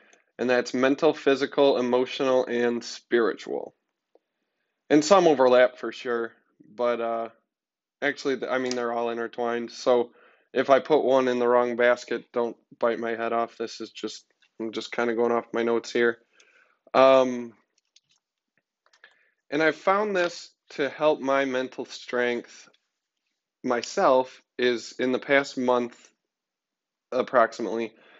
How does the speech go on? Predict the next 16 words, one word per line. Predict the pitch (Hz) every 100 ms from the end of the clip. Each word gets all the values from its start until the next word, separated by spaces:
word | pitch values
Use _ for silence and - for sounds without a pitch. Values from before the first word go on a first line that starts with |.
| _ _ _ _
I've | 120 131 120 113 - _
tried | - 151 143 131
to | - 147 135 127 123 120 - - _ - _ _ - _ _ _
change | - 175 165
a | 139
lot | 135 135
of | 120
behaviors | 123 131 127 120 123 123 120 - - _ _ _ _ _ _
and, | 120 117 117 117 117 107 - - _ _ _ _ _ _ - _
uh, | 123 120 117
build, | 110 143 143 131 117 _ _ _ _ _
um, | 117 117 95 - - - - _ _ - _ _ _ _ _ _ _
positive | - 147 131 127 117 131
and | 123 117
beneficial | 127 123 139 127 131
relationships, | 120 120 123 - 120 - 123 - -